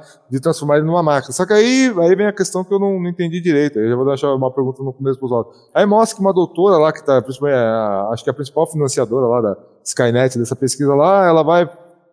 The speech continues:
falar com ele se ele topa ou não fazer isso daí, aí a gente já entende que esse cara realmente é um criminoso, que, né, tinha, ele fala que matou o irmão e o pai, não, não explica direito como ali, dá, dá a entender, mas aí, a, a, agora que vem minha dúvida ali, eu não entendi, é, mostra que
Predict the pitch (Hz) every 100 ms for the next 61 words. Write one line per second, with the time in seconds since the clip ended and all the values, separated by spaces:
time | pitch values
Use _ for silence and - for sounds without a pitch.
0 | - 139 156 151 147 160 143 - _ _
1 | - 139 131 147 147 139 147 139 123 135
2 | 131 120 113 - 135 147 208 151 208 208
3 | 170 135 123 160 - 151 139 110 - 123
4 | 127 151 147 139 - 143 131 135 139 143
5 | 131 127 131 135 113 - _ _ _ 131
6 | 131 123 120 113 113 160 131 143 131 123
7 | 143 143 139 120 117 143 123 143 131 117
8 | 139 139 107 87 - _ _ 131 131 -
9 | 151 135 117 113 131 - - 165 196 143
10 | 165 117 101 110 117 113 135 135 135 170
11 | 202 - - - - - 175 214 220 226
12 | 247 226 180 170 151 156 147 139 175 208
13 | 208 226 202 170 175 151 151 117 117 147
14 | 180 147 131 123 147 143 160 196 - 202